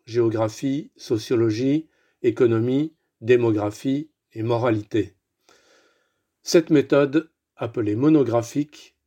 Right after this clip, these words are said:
connaîtra un franc succès jusqu'à l'essor de toutes ces disciplines comme science à part entière au début du vingtième siècle. Ce travail de Baudrillard reste aujourd'hui remarquable à deux niveaux.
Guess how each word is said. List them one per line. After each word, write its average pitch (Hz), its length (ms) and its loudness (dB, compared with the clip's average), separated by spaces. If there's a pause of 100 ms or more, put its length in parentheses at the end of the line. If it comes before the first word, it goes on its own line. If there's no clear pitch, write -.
(100)
connaîtra 117 500 -4
un 101 160 -4
franc 165 260 0
succès - 680 -4
jusqu'à 113 360 -6
l'essor 120 400 0
de 101 100 -6
toutes - 280 -14
ces 151 160 0
disciplines 117 680 -8
comme 101 220 -12
science - 380 -4
à 113 40 0
part 113 200 -6
entière 127 480 -2 (320)
au 107 80 -6
début 104 260 -2
du 113 80 -6
vingtième 113 360 -2
siècle. - 440 -14 (2000)
Ce - 120 -2
travail 220 380 2
de 143 80 4
Baudrillard 160 640 4
reste 151 300 -4
aujourd'hui 135 460 0
remarquable 123 760 0
à 104 60 -4
deux 139 180 0
niveaux. 90 400 -6